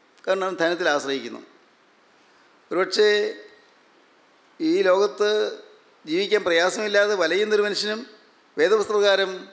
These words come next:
സമ്പന്നനായിരിക്കും, കാരണം അവൻ സമ്പത്തിൽ ആശ്രയിക്കുന്നു.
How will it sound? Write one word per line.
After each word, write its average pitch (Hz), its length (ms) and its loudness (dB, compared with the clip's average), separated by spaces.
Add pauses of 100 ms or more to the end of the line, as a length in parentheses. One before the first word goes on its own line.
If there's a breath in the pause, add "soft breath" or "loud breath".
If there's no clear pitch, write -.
സമ്പന്നനായിരിക്കും, 165 840 -2 (400)
കാരണം 165 260 2
അവൻ 170 180 -2
സമ്പത്തിൽ 160 380 -2
ആശ്രയിക്കുന്നു. 151 680 -4